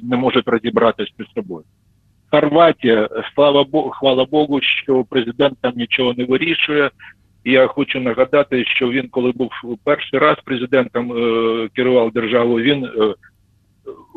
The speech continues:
погіршив до максимуму відносини практично з усіма сусідніми країнами:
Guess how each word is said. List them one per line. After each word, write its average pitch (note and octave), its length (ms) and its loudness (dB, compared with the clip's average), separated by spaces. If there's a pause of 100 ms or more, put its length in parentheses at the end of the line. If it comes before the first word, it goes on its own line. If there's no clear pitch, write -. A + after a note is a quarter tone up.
(760)
погіршив C3 720 0
до C#3 180 -2
максимуму C3 600 0
відносини C3 640 0
практично C#3 560 0
з C3 60 -6
усіма C3 400 2
сусідніми C3 560 -2
країнами: B2 680 -2